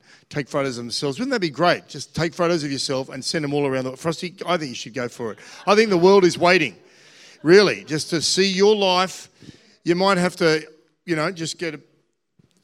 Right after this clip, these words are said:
bit of, uh, wax or, you know, that's it. There you go. And, uh, you know, get some tight boardies on, get those beach shots with the truck in the background or something. I don't know. But,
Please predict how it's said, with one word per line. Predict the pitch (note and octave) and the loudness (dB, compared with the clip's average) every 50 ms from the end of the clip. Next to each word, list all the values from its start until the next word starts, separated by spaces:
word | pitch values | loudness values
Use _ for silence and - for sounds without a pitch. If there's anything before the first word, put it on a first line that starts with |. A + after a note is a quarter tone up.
| _ G3+ G3+ D#3+ B2 | _ _ _ -14 -10
bit | E3 E3+ | -8 -8
of, | E3 C3 A2+ - _ _ _ _ _ _ _ _ C3+ - | -8 -10 -12 -18 _ _ _ _ _ _ _ _ _ -20
uh, | D#3 D3 C3 A#2+ | -20 -20 -20 -16
wax | G#2+ C3+ D3+ D#3+ - - - - - | -12 -10 -10 -10 -10 -12 -14 -12 -10
or, | C3+ A#2+ A2 A2 A2+ - - | -10 -8 -8 -10 -10 -8 -4
you | D#3 D#3+ | -2 0
know, | D#3 D3+ E3+ | 0 0 2
that's | F3+ G3 F#3+ - - | 2 2 2 2 4
it. | E3+ F#3 G3+ - - | 4 4 4 2 -2
There | F3 E3+ E3 | -4 -2 -2
you | D#3 | 0
go. | E3 F3+ E3+ C#3+ - _ - - - - - - _ _ - | 0 -2 -2 -4 -8 _ -20 -20 -20 -20 -20 -20 _ _ -6
And, | - D3 C#3+ C#3+ C#3+ C#3+ | -4 -2 -2 -2 -2 0
uh, | D3 C#3+ C#3+ C#3 C#3 C#3 D3 D#3 | 0 2 2 4 2 2 0 -2
you | D#3 D3+ | -4 -6
know, | D3+ D#3+ F3 F3+ | -6 -6 -6 -8
get | D3+ - F#3 F#3 - | -6 -6 -6 -4 -4
some | - - D#3 C#3+ D3 C#3+ - _ _ _ - | -6 -8 -8 -10 -12 -14 -18 _ _ _ -4
tight | - D#3 F3 F3 D#3 D3 | -2 -2 -2 -2 -2 0
boardies | C3 D#3+ E3 F3 F3 F3+ E3+ C#3 F3 | 2 4 4 4 4 2 0 -2 -2
on, | F3+ F#3 F#3 F#3+ G3+ G3 | -2 -2 -2 -4 -8 -10
get | - - F#3 - | -10 -12 -8 -4
those | D#3+ D#3+ D3+ G#2+ | -4 -4 -4 -4
beach | G#2 A2+ D#3+ F#3+ F3 | -2 -2 -2 0 0
shots | - - - F3 F3 F#3 F3+ - - - | -2 -4 -2 -2 -4 -4 -6 -10 -16 -16
with | E3 - | -16 -18
the | - | -14
truck | - - F3 F#3 F3 - | -8 -4 -4 -4 -2 -2
in | F3+ D#3+ | -4 -4
the | E3 | -4
background | D3+ - F#3 F3+ - - F#3+ F#3 F3+ F3+ F#3 F3+ | 0 2 0 0 0 0 0 2 2 2 2 0
or | F3+ C#3+ | -2 -4
something. | - F3 E3+ D#3 F#3 F3 - | -6 -8 -8 -8 -8 -8 -6
I | F3 F#3+ | -4 -4
don't | F#3+ F#3 | -2 0
know. | F3 D3 - - - - - - - - | -2 -2 -4 -8 -16 -20 -20 -14 -2 0
But, | F#3+ G3+ F3+ | 0 0 0